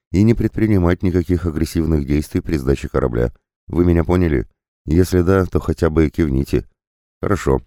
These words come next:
В случае сопротивления, даже единичного, я отзываю назад призовую команду и довершаю дело с тараном.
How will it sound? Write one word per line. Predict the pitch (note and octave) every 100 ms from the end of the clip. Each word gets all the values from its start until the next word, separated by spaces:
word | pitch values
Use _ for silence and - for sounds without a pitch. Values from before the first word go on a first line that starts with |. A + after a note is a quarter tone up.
| _ _ _
В | -
случае | F2+ F2 E2+
сопротивления, | D#2 E2 D2 D#2+ D2+ D#2+ F2 F#2+ G2+ F#2+
даже | E2+ C2+ C#2+
единичного, | C2 C#2 C#2+ - E2+ F2 F#2 _ _ _ -
я | G2 B2
отзываю | G2 F2 F2+ E2+ D#2+
назад | D#2+ D#2 -
призовую | D2+ D2 D2 C#2
команду | - C#2+ E2+ F2+ G2 F2+
и | - B2
довершаю | F#2 D#2+ - F2+ F#2+
дело | C#2 D2
с | D2
тараном. | - A#1 G#1+ G#1